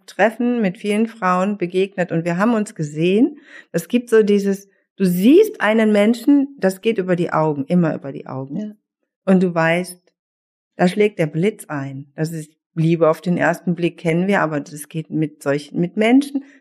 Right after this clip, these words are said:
Speaker 1: die du aus vergangenen Leben kennst, mit denen du jetzt noch was zu erledigen hast, <laughs> sag ich mal. Das ist dieses Erkennen auf einen Blick. Das ist ein Ganzkörper-Ja, was du fühlst.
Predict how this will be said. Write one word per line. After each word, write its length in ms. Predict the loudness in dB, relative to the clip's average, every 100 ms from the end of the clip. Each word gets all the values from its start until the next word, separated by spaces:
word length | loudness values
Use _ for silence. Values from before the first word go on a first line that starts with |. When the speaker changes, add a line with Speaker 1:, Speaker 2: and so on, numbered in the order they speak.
| _
Speaker 1:
die 200 | -2 0
du 120 | 2
aus 200 | 0 0
vergangenen 520 | -6 -8 -6 -4 -6 -6
Leben 320 | -10 -10 -14
kennst, 500 | -10 -6 -6 -8 _ _ -8
mit 180 | -8 0
denen 280 | 2 2
du 160 | 0 -4
jetzt 480 | 0 0 -2 -10 -8
noch 200 | -8 -4
was 540 | -6 -6 -10 -20 -20 _ _
zu 120 | -2 0
erledigen 560 | 2 2 0 -2 0
hast, 400 | 2 2 0 -4
<laughs> 20 |
sag 120 | -4 -4
ich 180 | -6 -12
mal. 220 | -10 -10 -12 _ _ _ _ _ _ _ _
Das 260 | 0 0 0
ist 180 | -8 -6
dieses 220 | -10 -6
Erkennen 800 | -10 -8 -4 0 0 -2 -8 -20 _ _ _ -6
auf 300 | -4 -4 -6
einen 280 | -6 -6
Blick. 320 | -8 -10 -10 -10
Das 120 | -12
ist 160 | -4
ein 80 | -2
Ganzkörper-Ja, 1200 | 0 -2 -4 -8 -8 -8 -16 -10 -6 -6 -6 -14 _ _ _
was 200 | -10 -10
du 100 | -14
fühlst. 520 | -10 -6 -6 -6 -18